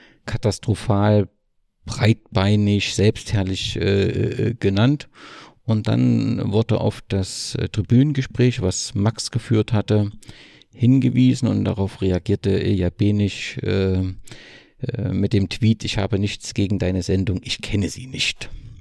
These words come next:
Ja, und da gab's natürlich eine intensive Diskussion über die Stellung von Podcasts und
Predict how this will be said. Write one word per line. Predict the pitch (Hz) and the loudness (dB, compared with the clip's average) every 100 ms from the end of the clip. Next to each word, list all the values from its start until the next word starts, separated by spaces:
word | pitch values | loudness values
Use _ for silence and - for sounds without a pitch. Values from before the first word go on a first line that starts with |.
| - | -2
Ja, | 107 | 2
und | 131 107 95 - | 2 0 -4 -2
da | 98 101 | 0 0
gab's | 90 101 - | 0 -2 0
natürlich | 98 - 104 | -2 0 0
eine | 98 | 0
intensive | 92 113 110 95 104 104 90 | 0 2 0 0 -2 -2 -2
Diskussion | 107 - - 92 104 120 117 | -2 -2 -4 -2 2 4 4
über | 92 90 | 0 -2
die | 90 | -4
Stellung | - 104 101 | -2 0 0
von | - 92 87 | -2 -6 -2
Podcasts | - - - 107 - | -2 -2 0 0 0
und | 95 | -6